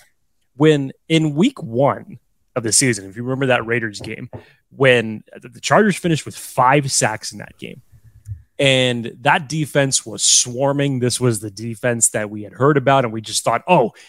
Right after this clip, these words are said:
it's only gonna get better from here." This was a, just a great way to come out in week one as they get a victory over the Raiders, and in that particular type of fashion, too. Didn't have the same success. Obviously, that's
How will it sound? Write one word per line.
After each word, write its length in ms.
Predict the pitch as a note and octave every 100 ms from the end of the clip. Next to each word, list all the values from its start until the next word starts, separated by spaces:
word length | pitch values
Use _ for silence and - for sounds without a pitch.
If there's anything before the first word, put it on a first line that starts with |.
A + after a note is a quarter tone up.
| _
it's 180 | - -
only 280 | D#3+ E3+ E3
gonna 200 | D3+ C#3
get 260 | B2+ A#2
better 280 | G#2+ B2 A#2+
from 200 | G#2+ G2+
here." 340 | G2 - C#3 -
This 140 | G#2
was 120 | A2+
a, 60 | G#2+
just 220 | - -
a 80 | G#2 _
great 340 | A2+ C#3 D3
way 140 | C3
to 80 | A2
come 280 | - - B2+
out 280 | A#2+ A#2 - _ _ -
in 200 | A#2+ G#2+
week 260 | C3 A#2
one 480 | A2+ A#2 A#2+ A#2 A2+ A#2
as 160 | A2+
they 120 | G#2+ G#2+
get 160 | B2
a 40 | G#2
victory 360 | A#2+ - A#2
over 140 | A#2 A2
the 100 | G#2
Raiders, 340 | A2+ A#2 A#2
and 100 | A#2
in 100 | A#2
that 240 | C#3+ F#3+
particular 420 | - D#3+ D#3+ - D#3+
type 220 | A#2 B2+
of 80 | D3
fashion, 420 | A3+ B3 - F#3+
too. 240 | - A3+ - _ - _ _ _ _ _ _
Didn't 160 | - C4+
have 160 | B3+ C#4+
the 60 |
same 160 | - A3+
success. 320 | C4+ - F#3+
Obviously, 320 | F3+ F3+ F3+
that's 180 | F3 E3+